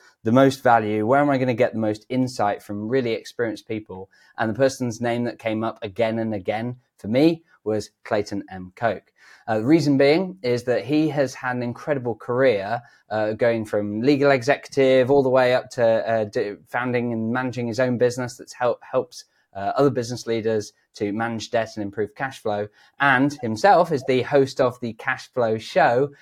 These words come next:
in which, uh, he works with and talks to other business leaders about the sorts of challenges that they have. So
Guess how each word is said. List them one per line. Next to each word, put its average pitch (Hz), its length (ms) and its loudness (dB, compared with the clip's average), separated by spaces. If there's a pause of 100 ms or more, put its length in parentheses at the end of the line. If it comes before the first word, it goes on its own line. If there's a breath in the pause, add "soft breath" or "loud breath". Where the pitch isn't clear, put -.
(180 soft breath)
in 120 160 -2
which, - 360 -4
uh, 113 280 2
he 131 120 2
works 120 380 0
with 107 220 -2
and 107 200 -6
talks - 260 -6
to 107 120 -4
other 104 140 -2
business - 380 -12
leaders 98 280 -6
about 101 240 -4
the 101 260 -4
sorts - 280 -8
of - 60 -20
challenges 101 420 -6
that - 160 -8
they 98 160 -4
have. 110 280 -8 (360 soft breath)
So 131 240 4